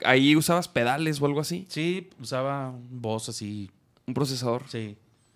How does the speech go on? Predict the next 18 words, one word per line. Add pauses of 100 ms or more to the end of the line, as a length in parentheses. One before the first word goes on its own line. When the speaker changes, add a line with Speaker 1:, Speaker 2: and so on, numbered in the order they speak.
Speaker 1:
Órale.
Speaker 2:
Porque
muchas
rolas
eran
como
limpia
y
luego
a
la
hora
del
coro
o
algo,
obviamente,
pues,